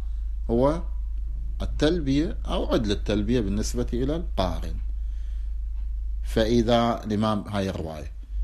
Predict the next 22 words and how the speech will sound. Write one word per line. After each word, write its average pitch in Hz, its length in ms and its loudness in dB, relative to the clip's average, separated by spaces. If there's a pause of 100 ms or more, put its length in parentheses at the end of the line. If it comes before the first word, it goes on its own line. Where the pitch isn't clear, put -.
(460)
"الذي 110 600 4
يوجب 113 420 4
الإحرام 110 540 2
ثلاثة 107 640 0
أشياء، 117 440 2
التلبية 107 560 2
والإشعار 101 600 0
والتقليد، 113 680 0 (500)
فإذا 110 640 4
فعل 110 680 4
شيئا 110 460 2
من 107 260 0
هذه 110 420 2
الثلاثة 117 1000 4 (580)
فقد 131 580 -2 (100)
أحرم". 90 760 -2 (720)
بعد 80 260 -6
ماكو 117 400 0
أصرح 101 460 -6
من 90 160 -4
هذه 98 440 -4 (600)
الرواية. 87 520 0